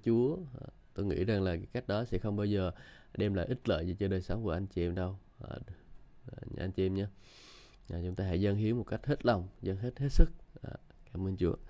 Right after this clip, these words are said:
Bây giờ chúng ta sẽ qua chương số năm và chương số sáu của sách Sử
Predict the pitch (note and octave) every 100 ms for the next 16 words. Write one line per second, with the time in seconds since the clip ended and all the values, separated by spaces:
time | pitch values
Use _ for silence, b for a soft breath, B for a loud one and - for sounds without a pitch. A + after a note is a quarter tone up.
0 | B B B B C3+ B2 B2+ C#3 B2+ G#2
1 | F2+ E2+ b b - A#2 B2+ A2+ A#2+ B2
2 | B2+ A#2+ A2 F#2+ A2 G2+ A#2+ - A2 A#2+
3 | C#3 F#2 F2 - C3+ - - -